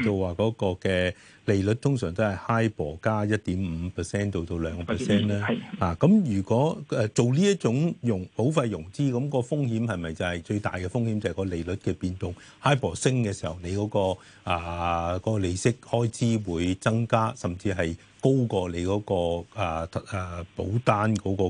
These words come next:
Speaker 1: 嘅回報呢？
Speaker 2: 係啊，呢個係，誒，係絕對係有呢個風險嘅存-，誒，存-，嘅存在咯。噉因為頭先都講過，係，
Speaker 1: 嗯。
Speaker 2: high 啦，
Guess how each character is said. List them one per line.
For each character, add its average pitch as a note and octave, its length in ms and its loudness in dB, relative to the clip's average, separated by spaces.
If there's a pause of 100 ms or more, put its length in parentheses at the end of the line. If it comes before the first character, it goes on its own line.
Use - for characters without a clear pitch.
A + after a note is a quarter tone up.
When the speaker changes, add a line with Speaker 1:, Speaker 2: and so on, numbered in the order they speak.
(140)
Speaker 1:
嘅 E2+ 100 0
回 E2+ 100 -6 (140)
報 F2+ 240 0
呢？ A#2 120 -2 (580)
Speaker 2:
係 C3 180 4
啊， A#2+ 80 -2
呢 F#3+ 180 2
個 E3 100 2
係， A#2 480 2
誒， A2 520 -2
係 G2+ 120 -2
絕 A#2 180 0
對 B2 140 4
係 A#2 100 2
有 G#2 140 4
呢 A#2+ 80 0
個 C3+ 80 0
風 C3+ 160 -4
險 C3 80 -8 (100)
嘅 G#2+ 100 -4
存-， - 440 -4
誒， - 80 -4
存-， - 120 -2 (440)
嘅 A2+ 120 4
存 E2+ 240 0
在 D2+ 320 2
咯。 A2 60 -4 (540)
噉 A#2+ 140 4
因 C#3 80 6
為 C3 80 4
頭 G2 160 -4
先 C3+ 160 0
都 C3+ 140 2
講 A2+ 200 2
過， G2 460 2
係， G2 480 0
Speaker 1:
嗯。 C#3 200 4
Speaker 2:
high - 500 -2
啦， A#2+ 400 -2